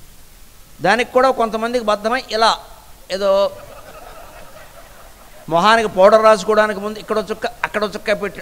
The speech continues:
అందులో కూడా సూక్ష్మోపాయం ఇలా. ఆ దేవుడు చూస్తాడు, వీడికి చెంపలు వేసుకోవడం కూడా చేత కావట్లేదు.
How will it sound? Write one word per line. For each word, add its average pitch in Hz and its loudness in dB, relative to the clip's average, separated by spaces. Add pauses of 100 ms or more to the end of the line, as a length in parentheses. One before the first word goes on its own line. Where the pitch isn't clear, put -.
అందులో 233 2
కూడా 240 2
సూక్ష్మోపాయం 220 -2 (180)
ఇలా. 165 -2 (560)
ఆ 180 6
దేవుడు 190 0
చూస్తాడు, 175 -4
వీడికి 156 -8
చెంపలు 170 -6
వేసుకోవడం 180 -6
కూడా 165 -4
చేత 156 -6
కావట్లేదు. - -12